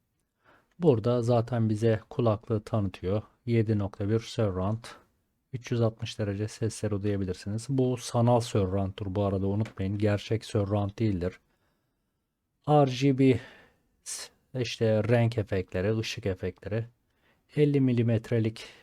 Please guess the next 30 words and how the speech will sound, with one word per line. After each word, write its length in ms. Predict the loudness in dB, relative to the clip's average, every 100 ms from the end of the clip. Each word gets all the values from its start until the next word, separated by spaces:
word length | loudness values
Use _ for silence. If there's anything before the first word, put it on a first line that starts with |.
| -8
e, 400 | -4 -2 -2 -4
ses 320 | -4 -4 -4
sürücüsünün 640 | -2 0 2 0 -2 -2
olduğunu 400 | 0 0 0 -2
söylüyor. 500 | -4 -4 -4 -2 -4 -6 _ _ _ _ _ _ _ _ _ _ _ _
Yüksek 460 | -2 -2 -2 -4 -2
performanslı 760 | -2 -2 0 0 0 -2 -4
mikrofon 560 | -4 -2 -4 -4 -4 -4
ki 400 | -6 -4 -2 0
gerçekten 560 | 0 0 -2 -6 -4 -2
güzel 280 | -2 -2
mikrofonu 640 | -2 -4 -6 -8 -6 -6 -4
var. 160 | -4 -6 -20 -20 -20 -6
Kompakt 520 | -2 -2 -2 -2 -2
dizayn, 360 | -4 -2 -4
işte 340 | -6 -8 -10 -10
şu 500 | -10 -8 -6 -6 -2
bölümler 360 | -2 0 -2 -2
açılıp 420 | -4 -6 -10 -8
kapanabilir. 640 | -6 -2 -2 -2 -4 -6 -8 -14 _ _ _ _ _ _ _ _ -4
Herhangi 440 | -2 0 -2 -2
bir 80 | -2
şekilde 480 | -2 -4 -6 -6 -4
kafanızın 640 | 2 4 4 2 0 0
ne 80 | 0
kadar 320 | -2 -2 0
büyük 260 | 0 0 0
olduğu 260 | 0 0
önemli 380 | 0 0 -2 -4
değil. 200 | -6 -10